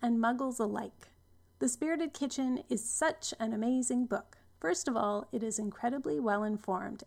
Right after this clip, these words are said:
and the introduction alone is worth a read if you're interested in how to explore spirituality, witchcraft, and ancestral veneration with integrity. The recipes are amazing. The potato gratin <laughs> is now on regular rotation at our holiday dinners.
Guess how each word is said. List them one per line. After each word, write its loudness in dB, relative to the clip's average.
and 0
the -2
introduction -2
alone 0
is -6
worth -4
a 0
read -2
if -6
you're -4
interested -4
in -4
how -2
to -4
explore -6
spirituality, -4
witchcraft, -2
and 0
ancestral -2
veneration -2
with -6
integrity. -4
The -4
recipes -2
are -4
amazing. 0
The -10
potato -2
gratin 4
<laughs> 2
is -4
now 2
on -2
regular -2
rotation -2
at -6
our -4
holiday -4
dinners. -4